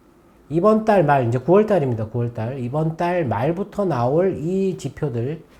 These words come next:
이 지표들이 개선되지 않으면 지금 나온 이 쇼크가 이번 달 말에 쇼크로 돌변할 수 있거든요. 네. 좀 주-, 주의를 해야 될 부분이죠. 네.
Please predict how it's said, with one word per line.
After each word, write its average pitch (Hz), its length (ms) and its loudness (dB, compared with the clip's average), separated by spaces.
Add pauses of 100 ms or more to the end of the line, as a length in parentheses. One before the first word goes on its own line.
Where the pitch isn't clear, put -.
(300)
이 180 140 -2
지표들이 160 720 0
개선되지 165 720 0
않으면 107 640 0 (680)
지금 202 360 2
나온 143 320 2
이 127 120 -4
쇼크가 143 880 -4 (120)
이번 175 340 0
달 175 200 0
말에 117 340 0
쇼크로 185 520 -8
돌변할 123 460 -2
수 - 160 -14
있거든요. 95 540 -12
네. 82 220 -12 (540)
좀 180 180 -2
주-, 175 380 -2
주의를 240 420 4
해야 240 200 2
될 165 680 0
부분이죠. 160 720 -4
네. 92 280 -8